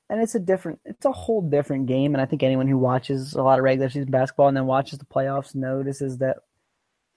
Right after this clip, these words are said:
everything kinda ramps up. Guys actually start carrying on defense in the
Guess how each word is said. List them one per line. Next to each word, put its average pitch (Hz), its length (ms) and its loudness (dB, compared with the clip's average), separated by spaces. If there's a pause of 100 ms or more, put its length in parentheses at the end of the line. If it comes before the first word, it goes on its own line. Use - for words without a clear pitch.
(200)
everything 160 280 6
kinda 143 200 2
ramps 139 240 2
up. 139 220 6 (100)
Guys 143 220 4
actually 139 260 2
start 143 260 -2 (100)
carrying 151 340 0
on 139 140 -2
defense 147 480 -2
in 139 140 -4
the 131 180 -6